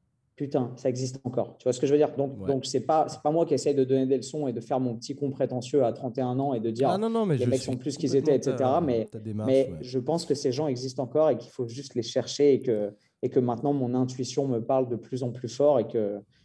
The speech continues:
Speaker 1: et que plus je l'écoute et moins je me trompe, malheureusement. Donc,
Speaker 2: Il y a
Speaker 1: euh,
Speaker 2: un truc super drôle à propos de Don't Meet Your Idols, comme ça, à l'époque de mon père, tu sais, qui travaillait à Los Angeles en tant qu'acteur.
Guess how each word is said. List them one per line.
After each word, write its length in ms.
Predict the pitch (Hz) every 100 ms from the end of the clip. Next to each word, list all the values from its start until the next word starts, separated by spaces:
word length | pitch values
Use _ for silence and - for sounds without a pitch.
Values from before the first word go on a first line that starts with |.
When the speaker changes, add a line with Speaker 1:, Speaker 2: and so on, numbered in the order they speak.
| _ -
Speaker 1:
et 60 | 113
que 100 | 110
plus 240 | - 143
je 80 | 127
l'écoute 320 | 123 123 139
et 60 | 120
moins 180 | 117
je 80 | 117
me 140 | 120 117
trompe, 320 | - 123 -
malheureusement. 580 | 107 107 107 110 113 107
Donc, 220 | 107 -
Speaker 2:
Il 80 | -
y 80 | 117
a 40 |
Speaker 1:
euh, 20 |
Speaker 2:
un 40 | 107
truc 200 | - 123
super 360 | - 160 143
drôle 240 | 120 135 123
à 40 |
propos 380 | - 127 - 123
de 100 | 117
Don't 200 | 113 120 -
Meet 180 | 117 -
Your 180 | 107
Idols, 300 | 113 117 139 127
comme 140 | 117 104
ça, 260 | - 135
à 40 | 127
l'époque 360 | 101 139 127
de 80 | 110
mon 160 | 101 98
père, 260 | - 123
tu 80 | -
sais, 60 | 98
qui 100 | 104
travaillait 420 | - 101 101 113
à 40 |
Los 220 | 98 101 107
Angeles 460 | 104 107 104 117
en 80 | 92
tant 160 | - 90
qu'acteur. 600 | - 92 - 143 160